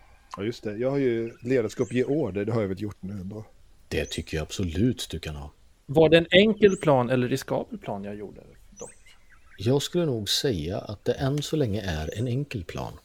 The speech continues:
Speaker 2: Den kommer att bli riskabel när du börjar riskera saker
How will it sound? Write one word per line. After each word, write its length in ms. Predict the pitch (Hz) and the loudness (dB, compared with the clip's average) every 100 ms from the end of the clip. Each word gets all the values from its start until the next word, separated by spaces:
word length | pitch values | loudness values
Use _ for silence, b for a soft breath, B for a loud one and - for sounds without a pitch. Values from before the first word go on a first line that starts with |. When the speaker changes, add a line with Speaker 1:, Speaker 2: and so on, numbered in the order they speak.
| _ B B B - | _ B B B -8
Speaker 2:
Den 120 | 82 | -4
kommer 160 | 95 | -2
att 60 | 98 | 0
bli 160 | 87 90 | 0 -2
riskabel 640 | 117 - 110 135 95 80 | -4 0 2 2 2 -2
när 80 | 82 | -4
du 160 | 82 | -4
börjar 260 | 76 78 80 | -4 -6 -4
riskera 500 | 98 - 78 71 80 | -6 -6 -6 -6 -8
saker 560 | - 87 - 73 71 | -8 -10 -8 -10 -10